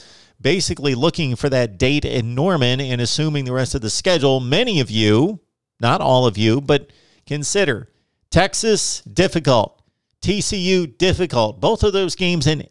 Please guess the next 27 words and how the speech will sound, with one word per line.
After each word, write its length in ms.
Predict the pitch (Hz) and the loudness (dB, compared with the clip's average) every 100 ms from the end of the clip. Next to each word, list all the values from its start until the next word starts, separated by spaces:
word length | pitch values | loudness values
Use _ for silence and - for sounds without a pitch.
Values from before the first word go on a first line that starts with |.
| _ | _
Ames, 460 | 170 180 175 151 - | -2 0 0 0 2
though, 500 | 131 113 120 123 - _ _ _ _ _ | 6 6 6 4 -2 _ _ _ _ _
and 180 | 139 143 | 0 2
the 100 | 135 | 4
road 380 | 131 151 165 160 | 4 6 6 4
test 460 | - 165 147 - | 2 4 2 -2
at 380 | - 123 139 - | -10 -2 0 2
West 240 | 147 139 - | 2 2 2
Virginia 480 | 131 143 151 143 | 0 2 2 2
would 160 | 135 127 | 2 2
be 140 | 131 | 2
the 100 | 131 | 2
one 400 | 123 127 127 123 107 - _ - | 2 4 4 2 -2 -10 _ -2
to 100 | 135 | 4
look 220 | 123 117 | 4 4
out 240 | 131 120 | 4 4
for 260 | - 135 117 | 2 4 4
right 320 | 113 113 110 | 6 4 2
there. 360 | - 131 101 - _ _ _ _ _ - | 2 4 2 -2 _ _ _ _ _ 0
Iowa 320 | 175 202 170 | 2 2 2
State 440 | - 202 185 135 - _ _ _ _ _ _ - | 2 2 4 2 -6 _ _ _ _ _ _ -6
loses 600 | 120 135 185 170 196 - | 0 4 4 4 0 2
twice 360 | 202 190 165 | 0 0 0
in 80 | 170 | -4
the 40 | |
Big 200 | 156 175 | -4 -6
Twelve. 720 | - 190 175 135 - - - | -4 0 2 0 -6 -16 -20